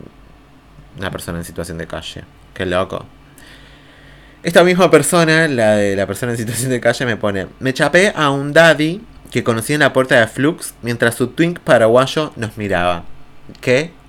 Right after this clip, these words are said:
fantasía, girl. Eh, me he chapado gente en Flux.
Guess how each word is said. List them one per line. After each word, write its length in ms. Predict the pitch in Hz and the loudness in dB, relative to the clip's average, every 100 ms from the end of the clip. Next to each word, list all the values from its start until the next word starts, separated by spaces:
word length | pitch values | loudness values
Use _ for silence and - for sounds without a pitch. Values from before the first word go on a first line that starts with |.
| - | -8
fantasía, 1040 | - 104 104 95 87 - - 113 113 123 - - | -2 -2 -2 -4 -4 -10 -8 -4 0 -2 -4 -12
girl. 580 | 104 101 98 95 71 - - - - - - - | -4 0 2 2 -2 -6 -16 -20 -20 -18 -20 -8
Eh, 300 | 107 104 107 110 | -2 0 0 0
me 120 | 127 | -2
he 60 | |
chapado 300 | 127 120 107 | -2 0 0
gente 240 | 104 98 92 | 0 -4 -6
en 120 | 76 | -8
Flux. 340 | - 92 - | -10 -12 -12